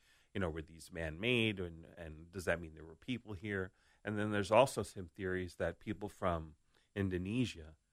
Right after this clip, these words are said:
took boats, and primitive ones, across the Pacific,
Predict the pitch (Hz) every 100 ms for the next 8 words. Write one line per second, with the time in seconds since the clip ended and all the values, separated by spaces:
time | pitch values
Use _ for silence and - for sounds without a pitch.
0 | _ _ _ _ _ - 107 98 - _
1 | _ _ _ _ 95 87 117 95 98 -
2 | 82 78 78 _ - 123 113 92 90 -
3 | 92 78 80 78 - _ _ _ _ _
4 | _ 104 95 - 110 92 - - - -
5 | - - 147 - 95 73